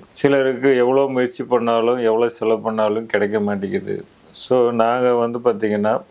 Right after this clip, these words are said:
மருத்துவ ஜோதிடம் அப்படிங்கிற முறையில ஆராய்ச்சி செய்து,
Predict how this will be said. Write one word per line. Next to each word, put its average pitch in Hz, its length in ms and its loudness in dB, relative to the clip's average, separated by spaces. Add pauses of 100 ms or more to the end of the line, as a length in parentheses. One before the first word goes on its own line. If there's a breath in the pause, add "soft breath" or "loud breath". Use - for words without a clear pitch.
மருத்துவ 120 680 0
ஜோதிடம் 110 760 2 (380)
அப்படிங்கிற 101 760 0
முறையில 110 380 2
ஆராய்ச்சி 107 480 0
செய்து, 95 640 -6